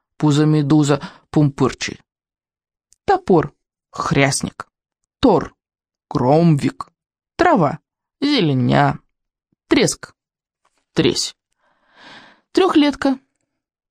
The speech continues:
двухзимник. Труба, дымник. Туалет,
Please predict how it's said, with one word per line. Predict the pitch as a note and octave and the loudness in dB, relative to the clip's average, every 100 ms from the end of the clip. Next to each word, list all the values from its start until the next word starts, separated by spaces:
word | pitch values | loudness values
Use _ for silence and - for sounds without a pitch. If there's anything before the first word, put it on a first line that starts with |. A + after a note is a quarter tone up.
| _ | _
двухзимник. | B2+ D#3+ D#3+ D3 C#3 C3 - - - _ _ _ _ _ | -2 0 2 0 0 -2 -6 -14 -20 _ _ _ _ _
Труба, | C4 C#4 G3 C#3+ - _ _ _ _ _ _ _ _ _ _ - | 2 2 2 0 -4 _ _ _ _ _ _ _ _ _ _ -4
дымник. | G3+ A3 C3 F#2 - - _ _ _ _ _ _ | 0 2 2 -2 -8 -20 _ _ _ _ _ _
Туалет, | - F#4+ G#3+ - - | 0 2 2 0 -6